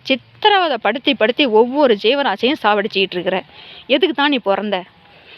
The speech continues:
அப்படின்னு சொல்லுவான். அதே மாதிரி அது நைட்டு செத்துருச்சுங்க. அப்பயும் அவர் சொன்னான், "அது நல்லா இருக்கும் போதே கொல்றான், இது இவ்வளவு சித்திரவதை படுத்தி சாவறதுக்கு அவங்க என்ன, எப்படி கொண்டுபிடுவாங்க,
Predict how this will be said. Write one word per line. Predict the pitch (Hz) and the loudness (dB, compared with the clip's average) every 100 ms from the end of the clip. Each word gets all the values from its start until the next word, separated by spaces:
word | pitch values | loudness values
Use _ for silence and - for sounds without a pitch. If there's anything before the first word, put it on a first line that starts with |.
| - - | -20 -6
அப்படின்னு | 214 220 262 233 | -2 0 0 0
சொல்லுவான். | 196 185 170 - _ - - _ - | -2 -2 -4 -8 _ -20 -20 _ -10
அதே | - 220 240 | -4 0 0
மாதிரி | 226 214 | 0 -2
அது | 233 202 180 175 180 | -2 -2 -4 -6 -6
நைட்டு | 202 208 214 196 180 - - - | -2 -2 -2 -4 -8 -16 -20 -10
செத்துருச்சுங்க. | - 220 247 - 196 196 | -4 -2 0 -2 -4 -6
அப்பயும் | 190 247 | -2 -2
அவர் | 226 - | -2 -4
சொன்னான், | 180 180 - | -6 -8 -6
"அது | 208 208 | -4 -2
நல்லா | 208 220 294 | -2 -2 0
இருக்கும் | 269 220 214 | -2 -2 -4
போதே | 208 233 | -2 -4
கொல்றான், | 240 233 277 277 226 | -2 -2 0 -2 -4
இது | 240 226 | -6 -4
இவ்வளவு | 220 247 370 359 269 | -4 -2 0 0 0
சித்திரவதை | 269 311 311 240 | -2 -2 -2 -2
படுத்தி | 220 220 294 | -4 -4 -2
சாவறதுக்கு | 226 233 233 214 254 | 0 0 0 -4 -4
அவங்க | 226 | -2
என்ன, | 208 247 233 | -2 -2 -4
எப்படி | 196 214 - | -2 -2 -2
கொண்டுபிடுவாங்க, | 262 220 226 208 190 175 | 0 -2 -2 -2 -2 -2